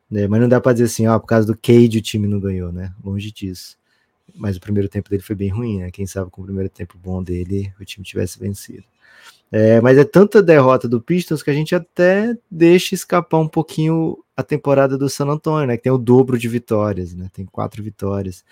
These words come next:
A temporada do Wizards tem cinco vitórias. Ontem tentou engrossar o caldo pra cima do Orlando Magic. É, de repente tem um Gallinari, né? Como Porque assim,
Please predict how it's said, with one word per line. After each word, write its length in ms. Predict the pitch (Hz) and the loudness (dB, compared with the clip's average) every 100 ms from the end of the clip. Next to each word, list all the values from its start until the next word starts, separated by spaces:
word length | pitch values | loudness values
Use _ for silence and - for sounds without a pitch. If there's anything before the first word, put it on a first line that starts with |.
| _ _ _ - | _ _ _ -10
A 100 | 110 | -4
temporada 520 | 160 131 139 135 143 | -2 2 4 4 4
do 140 | 151 | 2
Wizards 600 | 156 160 165 135 120 107 | 2 2 2 0 0 -2
tem 200 | - 131 | -8 -10
cinco 320 | 117 139 131 | -8 -10 -10
vitórias. 580 | 131 131 127 123 127 110 | -8 -6 -2 0 0 -2
Ontem 380 | 107 110 120 117 | -4 -6 -6 -8
tentou 640 | 107 117 104 110 110 110 - | -8 -10 -8 -6 -4 -4 -8
engrossar 540 | - 104 104 107 - 113 | -12 -12 -8 -8 -6 -6
o 60 | |
caldo 500 | 110 107 104 107 95 | -6 -4 -2 -2 -4
pra 160 | 90 98 | -10 -16
cima 240 | - 98 | -14 -12
do 120 | 98 98 | -12 -10
Orlando 260 | 101 101 | -10 -10
Magic. 440 | 101 101 101 - _ _ _ _ _ _ _ _ _ | -10 -10 -10 -14 _ _ _ _ _ _ _ _ _
É, 160 | 104 98 | -2 0
de 100 | 107 | 2
repente 300 | 117 120 110 | 2 0 -2
tem 100 | 127 | -2
um 60 | |
Gallinari, 640 | 120 117 120 110 98 131 117 | 2 2 2 0 0 -2 -2
né? 140 | 98 | -4
Como 520 | 104 110 104 101 90 90 _ _ _ _ _ _ _ _ _ | -6 -6 -4 -6 -8 -12 _ _ _ _ _ _ _ _ _
Porque 160 | - | -6
assim, 220 | 202 - | -4 -4